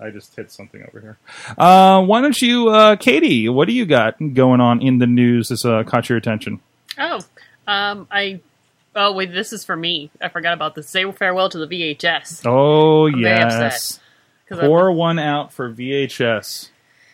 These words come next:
Speaker 2: I can't believe that's a thing. I mean, I can, but it's still like, ugh. <laughs>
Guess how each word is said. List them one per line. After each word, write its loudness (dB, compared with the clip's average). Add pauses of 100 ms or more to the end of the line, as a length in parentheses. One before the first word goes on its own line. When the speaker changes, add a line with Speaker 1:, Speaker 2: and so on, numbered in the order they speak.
(540)
Speaker 2:
I -20
can't -10
believe -8
that's -12
a -14
thing. -8
I -2
mean, 0
I -2 (120)
can, -10
but -8
it's -10
still -4
like, -4
ugh. 0 (280)
<laughs> 6